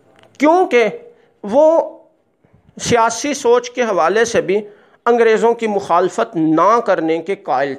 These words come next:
थे। ये उनकी, अ, जो मैंने ऊपर आपको पस मंज़र बताया, इसमें भी आप शुमार कर सकते हैं कि वो बुनियादी तौर पे वफ़ादार थे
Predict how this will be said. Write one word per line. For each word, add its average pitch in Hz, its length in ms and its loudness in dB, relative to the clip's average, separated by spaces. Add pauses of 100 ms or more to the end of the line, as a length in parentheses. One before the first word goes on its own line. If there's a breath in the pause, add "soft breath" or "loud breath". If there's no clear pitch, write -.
थे। 147 40 -4 (300 loud breath)
ये 247 120 2
उनकी, 254 440 -2
अ, 233 80 -8 (800 loud breath)
जो 175 180 0
मैंने 180 240 2
ऊपर 196 320 0
आपको 190 300 -2
पस 190 280 -8
मंज़र 170 340 -2
बताया, 175 400 0 (100)
इसमें 226 320 -2
भी 180 120 -2
आप 151 160 0
शुमार 135 360 -2
कर 147 160 -2
सकते - 380 -8
हैं 113 100 -4 (280 loud breath)
कि 226 60 4
वो 226 140 4
बुनियादी 185 480 2
तौर 202 180 -2
पे 202 160 -2
वफ़ादार 170 680 0
थे 233 120 -4